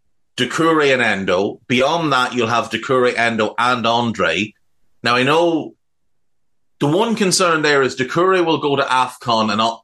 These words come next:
and Endo will go to the Asian Cup, and they're on and around the same time. So we would be without both. But if Andre has arrived and we have Bajcetic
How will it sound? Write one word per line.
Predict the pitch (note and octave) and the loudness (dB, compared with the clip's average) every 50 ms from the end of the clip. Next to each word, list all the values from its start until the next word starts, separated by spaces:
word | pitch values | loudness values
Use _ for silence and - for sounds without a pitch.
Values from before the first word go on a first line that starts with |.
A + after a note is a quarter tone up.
| _ A2+ | _ -2
and | A2+ A2 A2 A2 A2+ | 0 0 0 0 0
Endo | B2 C3 C3+ C#3 B2+ C3+ B2+ B2 | 0 0 0 0 0 0 0 0
will | A2+ A2+ A2 G#2 | 2 0 0 0
go | - B2 A#2 G#2+ G#2 | 0 0 0 0 -2
to | - - G2+ | -4 -4 -2
the | G#2 G#2+ | 0 0
Asian | G#2 A2 A2 G#2 G2 G2+ F#2+ F2+ | 2 2 0 0 0 -2 -4 -4
Cup, | - - - C3+ A#2 F#2+ - - - | -4 -2 -2 -2 -2 -2 -4 -4 -6
and | G2+ G2 | -4 0
they're | A2 A#2+ B2+ B2+ B2 | 0 2 2 2 2
on | A#2+ A#2 A#2 A2+ | 2 2 0 2
and | G#2+ G2+ | 0 0
around | G#2 G#2+ A2 A2 A2 G#2 G#2 G2 | 0 2 2 2 0 0 -2 -2
the | G2 | -2
same | - - G#2+ F#2+ F#2 F2+ F2 | -2 0 0 0 -2 -4 -6
time. | - - A#2+ A#2 A2 G#2 F#2+ F#2+ F#2 | -4 -2 0 0 0 0 0 -2 -2
So | - - A2 G#2+ G2+ | 0 0 0 0 0
we | - A#2 A#2 A2 | -2 0 0 0
would | A2 C3 D3+ D3+ - | 2 2 0 0 0
be | D3 C#3 B2+ | 0 0 2
without | A#2+ A#2 A2+ A2 G2 F#2+ - - | 2 2 2 2 0 -2 -2 0
both. | C#3 B2+ A2 G#2 - | 0 0 0 -2 -4
But | - B2+ C3+ | -2 -2 -2
if | C#3 D#3+ | 0 0
Andre | F#3+ A3+ A#3+ A3 G3+ F#3+ E3 | 0 0 0 0 0 0 0
has | D3 C#3+ A#2 | 0 0 -2
arrived | B2+ A#2+ B2 C#3+ C3+ A2 F#2+ F2 F2+ G2+ A2+ B2 - - _ _ _ _ _ _ _ _ _ _ _ _ _ _ _ - | -2 -2 0 0 0 0 0 -2 -4 -6 -10 -12 -16 -20 _ _ _ _ _ _ _ _ _ _ _ _ _ _ _ -2
and | B2 C3+ D3 D3+ D3+ D3+ | 0 0 0 0 0 -2
we | D3+ C#3+ | -2 0
have | B2+ C#3 C3+ C3 B2+ B2+ A#2 A2 G#2 - | 0 0 2 2 2 0 0 -4 -6 -6
Bajcetic | - A#2+ B2 - D3 C3+ C3+ C3+ - B2+ A2+ - - - - - | -6 -4 -2 0 0 0 0 0 -2 -4 -4 -4 -6 -10 -10 -8